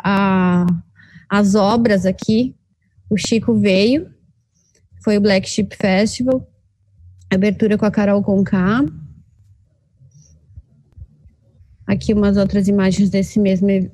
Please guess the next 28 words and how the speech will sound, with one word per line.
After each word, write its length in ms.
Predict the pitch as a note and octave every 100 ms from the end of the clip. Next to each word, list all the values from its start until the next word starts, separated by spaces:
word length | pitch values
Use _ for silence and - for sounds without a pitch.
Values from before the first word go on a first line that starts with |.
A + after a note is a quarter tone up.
| _
evento. 840 | G3+ G3 F#3 F3+ G#3 A#3 - C#4 - - _ _ _ _ - _ -
Aqui 300 | G3 - G#3+
era 480 | G3 G3 F#3+ F#3 F3+ - - -
a 100 | F#3+
entrada. 760 | F#3+ F#3 G3 F3+ F3+ G#3+ A#3+ C#4 - _ - _ _ _ _ _ _ - -
Lá 160 | G3+ G3+
atrás 400 | F#3 G3+ A3+ F#3
vocês 280 | A3+ G#3+ A3
ainda 220 | G#3 F#3+
podem 300 | G#3 G3 G#3
ver 140 | G3
como 180 | G#3 F#3+
é 60 | F#3+
que 180 | G#3+ - - - - - -
ainda 240 | G3+ G3+
tava 220 | G3 G3
um 60 | G3
pouquinho 380 | G3+ - G3+ G3
em 120 | F#3+
obras. 720 | F3 F#3 A3 B3 C4 - - _
Um 20 |
pouquinho 320 | F#3 A3 A#3
não, 180 | A#3 F#3+
tava 240 | G3 F#3+ F#3
bastante 520 | F3+ - G#3+ A#3 A3+
em 100 | G3
<laughs> 20 |
obras. 560 | G#3 A3+ C4 C4 -